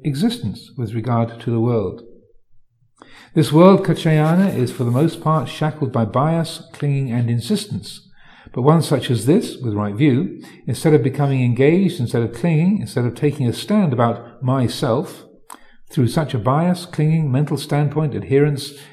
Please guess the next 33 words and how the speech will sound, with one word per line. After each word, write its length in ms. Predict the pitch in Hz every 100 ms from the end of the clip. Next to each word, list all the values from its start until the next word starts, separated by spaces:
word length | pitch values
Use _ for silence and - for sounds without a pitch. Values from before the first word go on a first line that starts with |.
| -
and 160 | 123
underlying 500 | 120 139 135 127 127
tendency, 680 | 123 139 127 120 117 - - - _ - - - -
such 300 | - 202 208
a 60 |
one 180 | 202 170
has 180 | 135 -
no 140 | 147
perplexity 600 | 170 156 165 147 139 139 135
or 100 | 123
doubt 320 | 139 113 90
that 80 | 104
what 180 | 120
arises 760 | 117 123 165 180 202 190 - -
is 160 | 120 117
only 260 | 127 120
dukkha 340 | 104 147 151 104
arising, 480 | 107 123 175 220 220 - - - - -
and 100 | 127
what 120 | -
ceases 480 | - 247 - 101 -
is 200 | 123 107
only 240 | 117 131
dukkha 340 | 107 101 127
ceasing. 560 | 123 226 214 104 - - - _ - - - - _
In 240 | 147 202
this, 240 | 180 185 -
their 160 | 131
knowledge 400 | 123 143 156 147
is 160 | 120 107
independent 580 | 139 147 - 139 131 120
of 100 | 113
others. 460 | 117 95 90 -